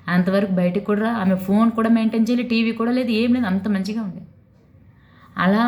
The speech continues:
ఉన్న నుంచి ఇలా వచ్చింది. ఇది చేస్తున్నది ఎందుకు ఇట్లా చేస్తున్నదని అర్థం కాలే.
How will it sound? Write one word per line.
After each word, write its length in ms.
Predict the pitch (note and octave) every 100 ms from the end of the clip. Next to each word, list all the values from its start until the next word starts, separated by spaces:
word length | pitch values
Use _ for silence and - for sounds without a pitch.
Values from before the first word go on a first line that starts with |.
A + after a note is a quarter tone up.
| A#3+
ఉన్న 480 | A#3 A3 G#3 G#3 A#3+
నుంచి 280 | C4 C4+ F4+
ఇలా 160 | C4 G3+
వచ్చింది. 520 | F#3 - A#3 F3+ D#3 - - - - - - - - _ _ - _ _ _ - _ _ _ _ -
ఇది 160 | F#3+ G#3
చేస్తున్నది 760 | A#3+ C4 C4 C4 B3+ C4 C4+
ఎందుకు 260 | A3+ A#3+ -
ఇట్లా 160 | B3+ C4
చేస్తున్నదని 560 | C4 B3 C4 B3 B3
అర్థం 340 | G#3+ F3+ G#3+ A3
కాలే. 260 | F3+ F3